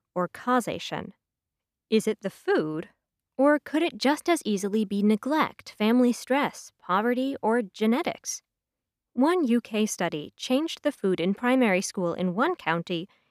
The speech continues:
using the other neighboring counties as the control.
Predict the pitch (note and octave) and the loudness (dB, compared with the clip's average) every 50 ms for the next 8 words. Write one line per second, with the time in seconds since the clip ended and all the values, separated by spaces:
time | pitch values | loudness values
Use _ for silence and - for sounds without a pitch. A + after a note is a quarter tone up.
0 | _ _ - B3 C4+ C#4 C4 C#4+ C#4 C4 A#3+ A#3+ - A#3 A#3 G#3 G3 F3+ F3+ F#3 | _ _ 2 2 2 2 2 0 0 2 2 2 2 2 2 2 0 0 0 2
1 | G#3 C4+ D#4+ E4+ - A3+ F#3+ F#3 F3 F3 - F3 E3+ E3+ - F3 E3+ E3 - E3 | 2 2 2 4 2 2 2 2 0 0 -2 -2 -2 -2 -2 -4 -6 -6 -6 -6
2 | E3+ - - - - F3 F3+ - - C4+ B3+ F#3 D3+ | -8 -8 -10 -8 -6 -6 -2 0 2 4 4 2 0